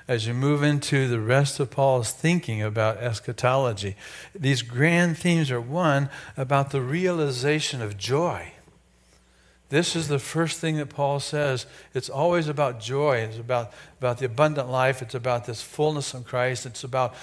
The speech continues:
it's about Christ being everything you want him to be and is for you as you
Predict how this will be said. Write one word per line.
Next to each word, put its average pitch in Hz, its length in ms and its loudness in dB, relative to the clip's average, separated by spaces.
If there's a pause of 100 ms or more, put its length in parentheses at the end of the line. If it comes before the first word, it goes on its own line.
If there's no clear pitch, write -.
(160)
it's 139 140 -2
about 135 320 2
Christ 151 580 0
being 139 300 -4
everything 156 500 0
you 147 140 0
want 143 240 2
him 147 160 -2
to 139 80 -2
be 139 240 -2
and 131 240 -2
is 151 260 0
for 131 300 -4
you 117 240 -4 (500)
as 120 280 0
you 113 220 -4